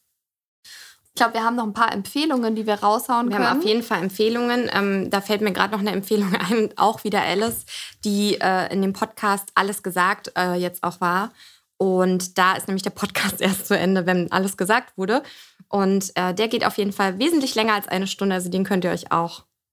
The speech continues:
Speaker 2: anhören. Ansonsten, genau, möchten wir euch noch so ein paar Namen mitgeben von Menschen, die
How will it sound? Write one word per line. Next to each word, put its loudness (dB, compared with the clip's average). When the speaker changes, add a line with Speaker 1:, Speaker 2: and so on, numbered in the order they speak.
Speaker 2:
anhören. 0
Ansonsten, 2
genau, 4
möchten -2
wir 4
euch 0
noch 0
so -2
ein 2
paar -2
Namen 0
mitgeben 0
von 0
Menschen, 0
die 2